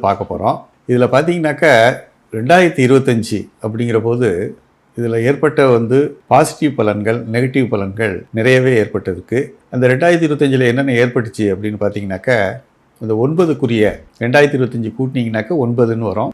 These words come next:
அந்த செவ்வாய் கிரகத்துக்குண்டான குணாதிசயங்களை அது காமிச்சுது. எப்பவுமே நமக்கு வந்து பாசிட்டிவ் கண்ணில் படாது, நெகட்டிவ் தான் நமக்கு நியூஸ் பேப்பர்லாம் வரும். நம்ம அதை தான் பார்ப்போம். உலகம் முழுக்க என்னென்ன நடக்குதுங்கிறத நம்ம வா-,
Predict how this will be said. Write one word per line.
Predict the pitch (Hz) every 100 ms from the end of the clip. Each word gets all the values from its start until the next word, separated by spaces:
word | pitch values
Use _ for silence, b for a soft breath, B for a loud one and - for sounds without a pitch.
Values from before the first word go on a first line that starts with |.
| 117
அந்த | 110
செவ்வாய் | 107 135 175 185 143
கிரகத்துக்குண்டான | 135 127 127 120 117 113 107 92 - _ _
குணாதிசயங்களை | 123 139 151 139 - 107 101 123
அது | 120 95
காமிச்சுது. | 107 107 92 101 95 - _ -
எப்பவுமே | 139 175 175 175
நமக்கு | 156 147 147
வந்து | 139 151 127
பாசிட்டிவ் | 143 147 - 127
கண்ணில் | 120 117 117
படாது, | 113 104 101 110
நெகட்டிவ் | 131 143 120
தான் | 120 127
நமக்கு | 107 98 113
நியூஸ் | 110 113
பேப்பர்லாம் | 110 101 95 95 107
வரும். | 107 127
நம்ம | 131 107
அதை | 98 117
தான் | 113
பார்ப்போம். | 107 107 107 104
உலகம் | 110 110 107
முழுக்க | 113 123
என்னென்ன | 113 110 101
நடக்குதுங்கிறத | 101 107 110 101 95 101 120 - b 151
நம்ம | 190 180
வா-, | 127